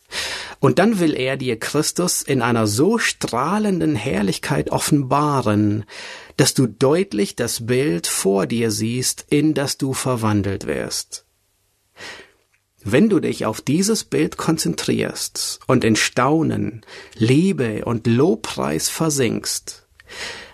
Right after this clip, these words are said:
dann wirst du feststellen, dass Gottes Geist dich unaufhaltsam der Christusähnlichkeit näher bringt. Aber auch das kannst du dämpfen und auslöschen.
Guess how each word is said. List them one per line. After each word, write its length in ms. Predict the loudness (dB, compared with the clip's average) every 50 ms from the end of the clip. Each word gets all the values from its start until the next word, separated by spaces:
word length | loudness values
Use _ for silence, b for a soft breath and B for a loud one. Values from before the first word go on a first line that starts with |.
| B B _
dann 300 | 2 4 4 4 2 2
wirst 320 | 0 0 -2 -2 -2 -2
du 100 | -2 -2
feststellen, 760 | 0 0 0 0 0 0 -2 -2 -2 -2 -2 0 0 0 0
dass 260 | 0 -2 -4 -4 -4
Gottes 520 | _ 2 2 2 2 0 0 0 0 -2 -2
Geist 420 | -2 0 2 2 0 -2 0 -2
dich 240 | -2 -2 -2 -6 -2
unaufhaltsam 1300 | 0 2 2 2 2 0 0 -2 -2 -4 -4 -4 -8 -8 -6 -4 -4 -4 -4 -4 -2 0 0 0 0 0
der 140 | 0 -2
Christusähnlichkeit 1400 | -2 -4 -2 -2 0 0 0 0 0 0 0 -2 -2 0 0 2 4 4 4 2 0 -2 -2 0 0 0 2 4
näher 280 | 2 4 4 0 -2 -2
bringt. 600 | -2 -2 -2 -2 -2 -4 -6 -8 -12 -14 -14 _ _ _ _ _ _ _ _ _ _ _ _ _ _ _ _ B B B B B B B B B B B B B B B _ _ _ _ _ -10 -2
Aber 220 | 0 2 2 2 0
auch 140 | 0 -4
das 380 | -2 0 2 2 2 0 -2 -2
kannst 340 | 0 0 0 0 -2 -2 -4
du 80 | -6
dämpfen 800 | -6 -6 -2 0 2 4 4 2 0 0 -2 0 0 0 0 0 -2
und 300 | 0 -2 -2 -2 0 0
auslöschen. 800 | 2 2 2 2 0 0 -2 -2 -2 -2 -2 -2 -4 -4 -8